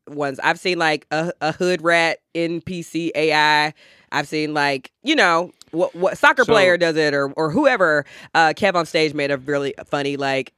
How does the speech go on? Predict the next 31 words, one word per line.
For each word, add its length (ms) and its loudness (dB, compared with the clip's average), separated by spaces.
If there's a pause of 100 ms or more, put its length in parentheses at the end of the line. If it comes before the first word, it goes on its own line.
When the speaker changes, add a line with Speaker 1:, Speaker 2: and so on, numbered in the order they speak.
Speaker 1:
if 180 -6
you 160 -4
were 120 2
A 200 0
I, 140 4
but 200 -8
you, 220 -8
you're 140 -8
saved. 580 -4 (160)
So 160 -12
he's 180 -8
like, 200 -8 (220)
"God, 220 0
God, 360 -2
God, 240 -2
God." 400 -2
Like, 240 -6
it's, 440 -14 (140)
you 80 -4
know. 140 -8 (260)
Speaker 2:
That's 200 -6
funny. 240 -8
That's 260 -12
creative. 360 -8
So 200 -2
Speaker 1:
Very 160 2
Speaker 2:
the 60 -8
Speaker 1:
creative. 100 0
Speaker 2:
way 160 -2
this 280 -6
works 540 -8